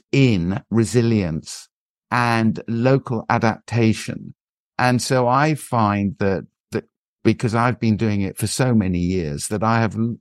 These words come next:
a number of varieties, including many from the Heritage Seed Library, that are ex-,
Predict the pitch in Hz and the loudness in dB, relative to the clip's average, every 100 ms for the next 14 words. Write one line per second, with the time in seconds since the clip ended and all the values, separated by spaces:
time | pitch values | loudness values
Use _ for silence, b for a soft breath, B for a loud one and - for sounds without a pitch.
0 | - 120 131 147 156 131 120 - 104 104 | -4 -2 2 2 0 0 -2 -2 -2 0
1 | 107 101 - 76 - 101 98 143 160 123 | 0 0 -4 -8 -6 -2 -2 2 2 2
2 | 98 104 127 147 135 101 104 101 104 98 | 0 0 0 2 2 0 -2 2 2 2
3 | - - - 120 95 76 67 76 53 60 | -2 -12 0 0 2 -2 -4 -6 -10 -12
4 | - _ _ _ _ 147 139 151 - 147 | -16 _ _ _ _ 0 2 0 -2 -4
5 | - - | -2 -6